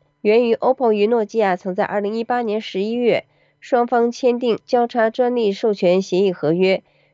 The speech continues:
与五G联网与其相关界面、安全功能及应用技术有所关联。这个协议有效期至二零二一年六月底。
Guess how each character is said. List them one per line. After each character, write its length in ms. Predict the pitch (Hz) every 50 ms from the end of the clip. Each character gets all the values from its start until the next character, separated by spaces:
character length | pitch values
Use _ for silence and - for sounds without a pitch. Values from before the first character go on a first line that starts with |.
| _ -
与 120 | 220 233
五 240 | 262 262 226 175 165
G 260 | 170 - 247 240 202
联 240 | 175 170 165 190 208
网 260 | 196 160 139 139 147
与 180 | 156 165 170 180
其 520 | - - - - - 180 170 175 180 185
相 260 | 185 - 233 220 220
关 240 | 220 220 214 220 220
界 160 | - 240 185
面、 280 | 165 208 214 175 - _ _ _ _ _ _ _ _ _ -
安 160 | 220 226 226
全 200 | 220 226 196 202
功 220 | - 220 226 226
能 260 | 208 160 156 175 190
及 360 | 196 - 180 160 160 170 - _ _ _ _ _ _ -
应 220 | 233 247 254 262
用 160 | 247 196 196
技 200 | 196 - 247 220
术 240 | 190 - - 170 -
有 220 | - 160 156 160
所 160 | 185 - 147 -
关 200 | - 165 160 156
联。 280 | 143 123 117 131 - - _ _ _ _ _ _ _ _ _ _ _ _ _ _
这 160 | - 320 302
个 80 | 285 262
协 200 | - 254 226 247
议 140 | 254 247 226
有 140 | 202 175
效 240 | 185 - 247 233 202
期 320 | 202 - - 247 240 240 233
至 240 | - 220 208 180
二 240 | - - - 214 190
零 160 | 185 180 196
二 160 | 208 208 202 196
一 140 | 208 220
年 280 | 226 214 180 165 170 190
六 140 | 208 208 185
月 160 | 175 151 131
底。 340 | - - 127 98 60 -